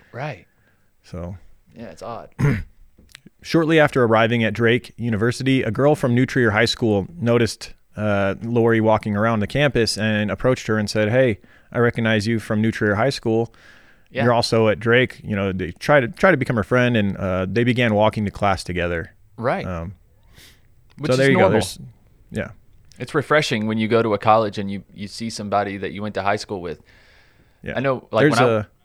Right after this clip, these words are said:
Speaker 1: Go ahead.
Speaker 2: I was just gonna say there's a, a story about this girl later on, though, and
Speaker 1: Yes.
Speaker 2: how much she meant to Lori, which was nothing. <laughs>
Speaker 1: <laughs>
Speaker 2: So,
Speaker 1: Right.
Speaker 2: it's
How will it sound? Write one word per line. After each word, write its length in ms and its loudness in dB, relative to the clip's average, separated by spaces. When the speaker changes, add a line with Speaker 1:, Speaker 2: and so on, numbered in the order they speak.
Speaker 1:
Go 120 -4
ahead. 160 -10
Speaker 2:
I 100 0
was 120 2
just 120 -4
gonna 120 0
say 160 2
there's 200 2
a, 280 0
a 340 -6
story 320 2
about 220 2
this 160 -6
girl 200 -2
later 240 -2
on, 180 -4
though, 200 -8
and 340 -8
Speaker 1:
Yes. 200 0
Speaker 2:
how 80 2
much 180 0
she 220 -2
meant 220 -2
to 80 -6
Lori, 340 0
which 200 -4
was 120 -6
nothing. 420 -4
<laughs> 40 -8
Speaker 1:
<laughs> 100 2
Speaker 2:
So, 80 2
Speaker 1:
Right. 440 -2
Speaker 2:
it's 240 -10